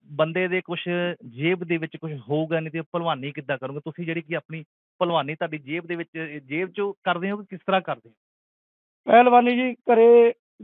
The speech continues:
Speaker 2: ਗਰੀਬੀ ਸੀਗੀ ਤੇ ਸਾਡੇ ਮਾਂ-ਬਾਪ ਨੂੰ ਬੜਾ ਸ਼ੌਂਕ ਸੀਗਾ ਤੇ ਮੇਰੇ ਭਰਾ ਵੀ ਤੇਲ ਪਾਣੀ ਲ-, ਲਾਉਂਦੇ ਰਹੇ। ਮੇਰਾ ਵੱਡਾ ਭਰਾ ਵੀ ਭਲਵਾਨੀ ਕਰਦਾ ਸੀਗਾ, ਪਰ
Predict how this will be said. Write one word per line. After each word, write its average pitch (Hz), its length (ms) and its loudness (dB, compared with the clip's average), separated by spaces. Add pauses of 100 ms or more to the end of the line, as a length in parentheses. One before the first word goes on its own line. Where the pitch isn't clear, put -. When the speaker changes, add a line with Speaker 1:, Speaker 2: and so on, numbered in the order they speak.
Speaker 2:
ਗਰੀਬੀ 208 320 0
ਸੀਗੀ 202 260 0 (480)
ਤੇ 240 80 -2
ਸਾਡੇ 220 340 6
ਮਾਂ-ਬਾਪ 214 560 0
ਨੂੰ 240 300 2 (240)
ਬੜਾ 214 220 8
ਸ਼ੌਂਕ 220 360 2
ਸੀਗਾ 214 240 4 (420)
ਤੇ 240 100 8
ਮੇਰੇ 226 280 8
ਭਰਾ 233 340 8
ਵੀ 240 240 4 (1040)
ਤੇਲ 254 220 10
ਪਾਣੀ 254 200 6
ਲ-, 214 120 0 (520)
ਲਾਉਂਦੇ 220 480 4
ਰਹੇ। 226 80 8
ਮੇਰਾ 233 160 4
ਵੱਡਾ 214 240 4
ਭਰਾ 233 180 6
ਵੀ 233 140 2
ਭਲਵਾਨੀ 240 400 2
ਕਰਦਾ 208 300 0
ਸੀਗਾ, 226 200 4 (580)
ਪਰ 240 180 10